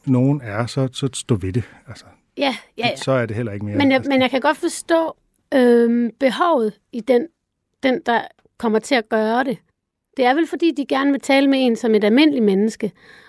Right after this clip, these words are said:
Speaker 2: og så når de har fået det, hvad de vil have, <laughs> så kan de så sige, jeg vidste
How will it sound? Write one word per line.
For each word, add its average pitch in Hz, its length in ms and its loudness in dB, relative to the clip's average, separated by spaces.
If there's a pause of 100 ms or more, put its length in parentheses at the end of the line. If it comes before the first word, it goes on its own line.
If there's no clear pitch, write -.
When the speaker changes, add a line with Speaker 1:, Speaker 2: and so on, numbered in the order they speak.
(100)
Speaker 2:
og 247 100 -6
så 269 80 -2
når 254 120 4
de 240 100 -2
har 240 80 -2
fået 269 280 2
det, 277 80 -6
hvad 233 120 -4
de 226 140 -6
vil 208 100 -2
have, 254 220 -2 (420)
<laughs> - 300 -20
så - 260 -2
kan 269 200 0
de 233 140 -2
så 208 120 -14
sige, 226 300 -4 (1000)
jeg 240 100 -2
vidste 240 140 0